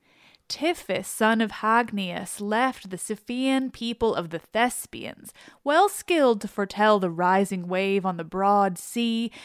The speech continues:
and well skilled to infer from sun and star the stormy winds and the time for sailing. Tritonian Athena herself urged him to join the band of chiefs,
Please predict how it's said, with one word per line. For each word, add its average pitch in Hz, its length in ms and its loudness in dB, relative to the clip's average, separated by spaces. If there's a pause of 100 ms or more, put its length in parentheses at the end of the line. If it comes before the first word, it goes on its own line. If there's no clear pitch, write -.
(140)
and 190 160 0
well 202 240 6
skilled 247 500 6
to 190 160 -2
infer 214 460 2
from 175 260 -4
sun 220 440 4
and 185 180 -4
star 226 420 6
the 180 140 0
stormy 214 640 0
winds 220 520 2
and 190 160 0
the 196 60 0
time 240 460 2
for 208 180 -2
sailing. - 800 -4 (800)
Tritonian 311 880 0
Athena 269 440 0
herself 240 760 0
urged 247 460 2
him 214 160 0
to 190 100 -6
join 214 460 4
the 196 80 0
band 226 420 2
of 180 140 -4
chiefs, - 580 -6